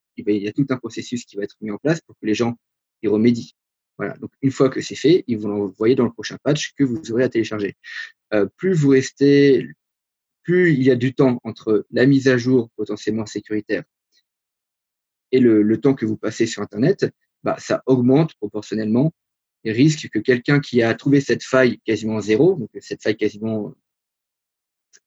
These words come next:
on va dire cette faille récente, plus vous laissez du temps, plus cette faille-là va pouvoir, si un jour elle est découverte, se divulguer, et donc plus vous allez avoir de personnes qui vont pouvoir utiliser ce type de faille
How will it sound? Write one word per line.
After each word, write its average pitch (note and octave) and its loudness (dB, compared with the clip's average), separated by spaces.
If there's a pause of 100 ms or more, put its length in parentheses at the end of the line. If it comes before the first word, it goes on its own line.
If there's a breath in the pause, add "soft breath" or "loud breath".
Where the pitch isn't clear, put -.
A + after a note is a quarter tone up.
(160)
on A2 -8
va A2 0
dire A2+ 2
cette G#2 -8
faille G#2 0
récente, G#2+ -2 (1040 soft breath)
plus E3+ 0
vous A#2+ 0
laissez A2+ -2
du G2+ -8
temps, E3 0 (120)
plus D#3+ 0
cette A2 0
faille-là A#2 0
va A#2+ -2
pouvoir, A#2+ -2
si - -12
un G#2 -2
jour G#2+ -2
elle G#2 -2
est G2 -8
découverte, A#2+ -2
se - -20
divulguer, G#2+ 0
et B2+ 2
donc A2+ -4
plus E3+ -4
vous C#3+ 0
allez A#2 2
avoir A2+ 0
de G#2 -6
personnes - -6
qui C#3 -12
vont A2 -6
pouvoir A#2 -4
utiliser A2+ -4
ce A2+ -10 (120)
type D3 -2
de A2+ -2
faille D#3+ 0